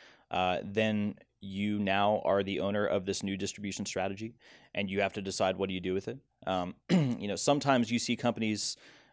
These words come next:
buying smaller competitors who have the potential to disrupt them in order to kill their technology. But some companies are also genuinely interested in adopting their capabilities and changing the way they think. Um, you know, you think, I,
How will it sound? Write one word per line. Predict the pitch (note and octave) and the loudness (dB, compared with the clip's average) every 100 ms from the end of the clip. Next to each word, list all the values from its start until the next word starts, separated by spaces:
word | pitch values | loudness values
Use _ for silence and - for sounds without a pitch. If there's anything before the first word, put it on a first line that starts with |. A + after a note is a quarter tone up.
| - | -16
buying | G#2 G#2+ A2 A2 G#2+ | 2 4 6 2 0
smaller | - A2+ G#2+ G#2+ | -2 2 2 2
competitors | A2 A2+ G#2 G#2 G#2 | -2 -4 -4 -2 -4
who | - | 2
have | G2+ G2 | 0 0
the | |
potential | F#2+ - G#2+ G#2 | -8 -6 -6 -6
to | F#2+ | -8
disrupt | G2 F#2 G2+ G2 | -8 -4 -2 -2
them | G#2+ G2 | -2 -2
in | |
order | G2+ G2+ | -2 -2
to | F2+ | -4
kill | - B2 B2+ | 0 2 4
their | A2 | 2
technology. | - - F2 F2 G#2 G#2 - - _ | 0 -8 -8 -8 -10 -12 -16 -20 _
But | A#2+ | 2
some | D#3 D#3 | 2 4
companies | E3 D3 B2 | 2 0 4
are | A#2+ | 6
also | C3 C3 | 6 4
genuinely | A2+ A2 A2 A2 G#2+ G2+ | 2 2 4 2 2 0
interested | G#2+ - - G2+ | -2 -4 0 0
in | - G2 G2 | 0 -4 -4
adopting | G2 G2 F#2 - G#2+ | -2 -2 -4 -4 -2
their | F#2+ F#2 | 0 -2
capabilities | - F#2 F#2 F#2+ F#2+ F#2+ F2+ | -2 -4 -2 0 0 -2 -4
and | F2+ | -6
changing | - G#2 G2+ G2+ | -2 -2 0 -2
the | F#2+ | 0
way | F#2+ | 0
they | G2 | 0
think. | - C#3 - _ - - - _ _ | -2 -6 -8 _ -20 -20 -20 _ _
Um, | G2+ G2+ F#2+ G2 | 0 2 0 -4
you | - | -2
know, | A2 | 0
you | A2 | 0
think, | B2 A2+ - | 0 -2 2
I, | A2 | 0